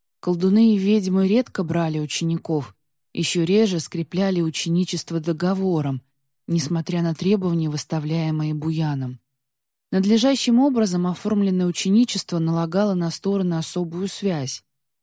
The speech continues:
Но, видимо, после Марьи Кощей решил больше не рисковать. Обжегшись на молоке, он теперь дул и на воду. Договор не даст Демьяну навредить Кощею, а Кощею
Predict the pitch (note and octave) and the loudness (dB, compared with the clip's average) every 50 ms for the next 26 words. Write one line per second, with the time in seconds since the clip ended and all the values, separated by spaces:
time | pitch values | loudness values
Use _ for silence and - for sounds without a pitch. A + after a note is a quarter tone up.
0 | _ _ _ _ - - D#3 D3+ D#3+ F3+ E3 E3+ E3 E3 D#3+ - D#3+ D#3+ - - | _ _ _ _ -8 -4 -2 -2 0 0 0 0 0 0 0 -2 -4 -4 -4 -2
1 | E3+ E3+ E3+ F3 F#3 G#3 A3 A3 G#3 F#3 F3 D#3 - - D#3+ D#3 - - G3 F#3+ | -2 0 2 2 2 2 2 2 2 0 -2 -4 -4 -4 -4 -2 -2 -2 0 0
2 | F#3 F3 E3 D3+ - - F3 E3 D#3 E3 D#3+ D3+ - - D#3+ D#3+ D#3 D#3 D#3 D#3 | 2 2 0 -2 -4 -4 -6 -4 -4 -2 -4 -2 -4 -4 -4 -4 -4 -4 -4 -4
3 | - - - F3 F3 F3 E3 D3 C3+ B2+ - - _ _ _ _ _ _ _ _ | -6 -6 -4 -4 -4 -2 -2 -4 -6 -6 -10 -12 _ _ _ _ _ _ _ _
4 | _ _ _ _ _ _ - D3 E3+ F3+ F3 F3 G#3+ C4 B3+ - - - G3 F3+ | _ _ _ _ _ _ -6 -2 -2 0 2 2 2 2 2 0 -2 -4 -2 -2
5 | - - F3 F3 F3 F3+ F#3 G3 G3 - - C4+ C4+ B3 G#3 G3 - - - G#3 | -2 0 0 0 2 2 2 0 0 0 2 2 4 4 2 2 -2 -4 -2 0
6 | G#3 G3 F3+ D#3+ D#3+ F#3+ G#3 G3+ G3+ - - F#3 F3+ F3+ F3+ F3 E3+ D#3+ F3 F#3 | 0 0 0 -2 -2 -2 -2 -2 -2 -4 -2 -2 0 0 0 -2 -2 -4 -2 -2
7 | F3+ D#3+ D3 C#3+ C3 B2+ - _ _ _ _ _ _ _ _ _ _ _ _ _ | -2 0 -2 -2 -4 -6 -8 _ _ _ _ _ _ _ _ _ _ _ _ _
8 | _ _ D#3+ D3+ E3+ D#3+ D#3+ F3 F3 F3 G3 A3 A3+ F#3+ - - _ _ _ _ | _ _ -8 -6 -6 -4 -2 -2 0 0 2 2 2 0 -2 -6 _ _ _ _
9 | _ _ _ _ _ - F3+ G3+ G#3 F#3 F3+ G#3+ A3+ A#3 G#3+ F3+ E3 D#3+ F3 F3 | _ _ _ _ _ 0 2 4 4 4 4 2 2 2 2 0 -4 -6 -2 -2
10 | F3+ F3 E3 G3+ A3 A3+ G#3+ F#3+ E3+ E3 E3 D#3 D#3+ E3 E3+ D#3+ F#3 G3+ - - | 0 0 2 2 2 2 2 2 2 0 0 0 -2 -2 -2 -2 -2 -4 -6 -6
11 | - - F#3 F#3 - - - - G#3 G3+ F#3 D#3+ C#3 B2+ A#2+ - _ _ _ _ | -4 -4 -4 -2 -2 -2 -2 -2 0 0 0 0 0 -2 -4 -6 _ _ _ _
12 | _ _ _ - C#3 - D3+ C#3+ - - - - A3 A3+ B3+ A#3+ G3+ D3+ C3+ | _ _ _ -12 -10 -8 -8 -6 -6 -4 -2 0 2 4 4 4 4 2 0